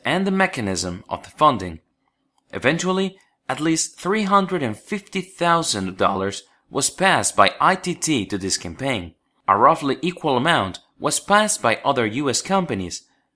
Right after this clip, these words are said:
The C I A learned of this funding, but did not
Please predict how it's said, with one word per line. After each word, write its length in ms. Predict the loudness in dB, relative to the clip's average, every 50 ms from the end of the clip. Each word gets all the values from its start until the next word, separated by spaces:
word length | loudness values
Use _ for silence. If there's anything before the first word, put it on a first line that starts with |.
| _ _ -8
The 80 | -4
C 240 | -2 0 0 2 4
I 140 | 4 4 4
A 120 | 2 2
learned 460 | 0 2 2 2 4 2 2 0 -2 -2 -2
of 160 | -2 -2 0
this 180 | -2 -2 0 0
funding, 540 | 2 2 2 2 2 0 -4 -4 -6 -10 _ _ _ _ -4
but 120 | -4 -2
did 120 | -2 -2 -2
not 280 | 2 2 2 2 2